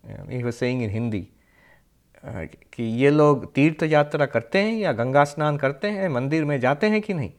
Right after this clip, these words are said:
But do they go to temples? Do they <laughs> observe, go to tirthas, observe shraddha, go to, um, the holy dip in the Ganga? And Shankara's answer was, "हाँ बाबा, हम सब करते हैं."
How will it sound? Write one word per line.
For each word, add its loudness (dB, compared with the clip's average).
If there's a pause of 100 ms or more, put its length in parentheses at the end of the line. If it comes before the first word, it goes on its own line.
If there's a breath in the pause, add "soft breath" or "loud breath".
(360)
But -4
do 2
they 6
go 6
to 2
temples? 0
Do 2
they 4
<laughs> -2
observe, 6
go 2
to -2
tirthas, 0
observe 4 (100)
shraddha, 2
go 2 (120)
to, -4 (320 soft breath)
um, -6
the -2
holy 0
dip 0
in -2
the -2
Ganga? -2 (640 soft breath)
And -2
Shankara's 4
answer 0
was, 2
"हाँ 4
बाबा, 6
हम 0
सब 6
करते 4
हैं." -4